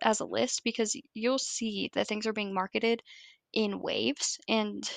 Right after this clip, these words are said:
you know, you'll see the same things on all of these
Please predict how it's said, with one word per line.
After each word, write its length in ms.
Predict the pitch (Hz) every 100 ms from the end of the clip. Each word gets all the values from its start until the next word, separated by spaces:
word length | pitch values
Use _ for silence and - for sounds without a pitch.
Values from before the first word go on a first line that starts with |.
| -
you 180 | 220 208
know, 220 | 196 -
you'll 240 | 214 214 220
see 540 | - - 226 226 226 -
the 80 | 214
same 320 | - 214 220
things 380 | - 208 220 247 -
on 200 | 214 214
all 280 | - - -
of 100 | 208
these 380 | 202 202 208